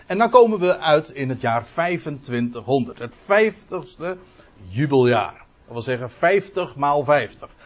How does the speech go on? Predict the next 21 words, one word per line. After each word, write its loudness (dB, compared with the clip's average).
Het -16
jubeljaar 4
in -2
het -6
kwadraat. 0
Een -14
jaar 0
waarbij -2
de -14
slaven 0
vrij 0
ge-, -8
werden 0
gelaten. 2
Nou, -8
dat -2
was -2
dat -4
jaar 0
vijfentwintighonderd, -4
kwam -2